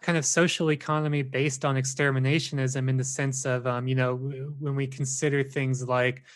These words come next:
you know, stagnating economy, um, climate change,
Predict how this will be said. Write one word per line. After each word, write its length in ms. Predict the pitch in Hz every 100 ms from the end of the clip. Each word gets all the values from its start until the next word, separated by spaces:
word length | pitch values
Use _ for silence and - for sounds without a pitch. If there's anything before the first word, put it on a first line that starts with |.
| -
you 140 | 135
know, 220 | 123 131 135
stagnating 840 | - - 139 139 135 135 131 131
economy, 880 | 127 131 156 170 165 147 147 143 143 - _ -
um, 220 | 120 117
climate 500 | - 156 165 160 135
change, 640 | - 143 139 135 135 131